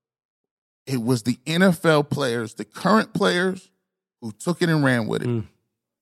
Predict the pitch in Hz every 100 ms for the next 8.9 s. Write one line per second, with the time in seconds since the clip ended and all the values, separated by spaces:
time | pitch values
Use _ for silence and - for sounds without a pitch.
0 | - 156 143 131 117 113 107 104 190 214
1 | 127 165 214 - 190 185 165 139 127 -
2 | 110 107 - 127 _ _ _ _ _ -
3 | 135 - 180 170 170 156 - 175 180 175
4 | 160 175 185 - 175 170 - 156 156 151
5 | 151 139 131 143 165 175 202 _ _ _
6 | _ _ - 131 135 170 156 156 143 127
7 | 160 156 139 175 151 151 147 139 156 156
8 | - 143 151 160 151 151 165 170